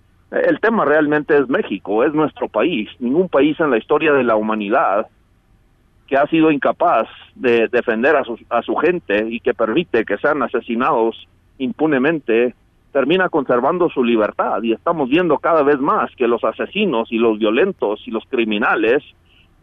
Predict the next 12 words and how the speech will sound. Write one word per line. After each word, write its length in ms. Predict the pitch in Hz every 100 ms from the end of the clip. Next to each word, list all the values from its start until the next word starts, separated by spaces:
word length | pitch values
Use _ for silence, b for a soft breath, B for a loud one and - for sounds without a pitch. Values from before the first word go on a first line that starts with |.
| 147
este, 420 | 135 - 131 123
van 200 | 143 170
reclamando 600 | 160 147 120 160 175 214
cada 240 | 160 170
vez 200 | 143 156
más 200 | 143 180 156
de 100 | 151
nuestros 400 | 120 - 117 -
espacios 720 | 214 - 180 196 - 104 185
en 120 | 117
nuestro 280 | 117 - 107
país, 360 | - 107 107